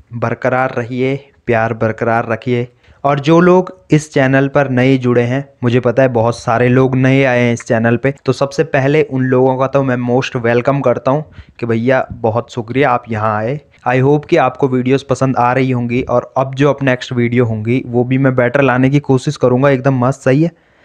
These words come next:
तो जो लोग नए जुड़े हैं basically मैं उनको बता देता हूँ कि ये हमारा एक छोटा सा चैनल है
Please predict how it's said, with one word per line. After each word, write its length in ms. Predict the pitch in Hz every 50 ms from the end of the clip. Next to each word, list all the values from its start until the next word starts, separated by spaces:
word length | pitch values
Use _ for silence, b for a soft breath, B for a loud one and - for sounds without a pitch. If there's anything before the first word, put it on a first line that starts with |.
| B B B B B B
तो 260 | - 151 151 151 147 -
जो 160 | 143 143 147
लोग 220 | 156 156 165 160 151
नए 220 | 143 139 151 151
जुड़े 200 | 143 139 131 135
हैं 180 | 135 135 151 147
basically 380 | 127 123 117 135 127 131 131 135
मैं 80 | 139 127
उनको 240 | 127 123 123 - 127
बता 260 | 127 113 120 117 120
देता 220 | 120 117 110 - 123
हूँ 120 | 131 131 - - -
कि 60 | 123
ये 200 | 120 123 127 127 120
हमारा 380 | 117 113 110 113 110 110 117 117
एक 140 | 120 120 -
छोटा 240 | - 123 110 117
सा 120 | 110 - 123
चैनल 380 | - 117 110 110 117 117 117
है 100 | 123 123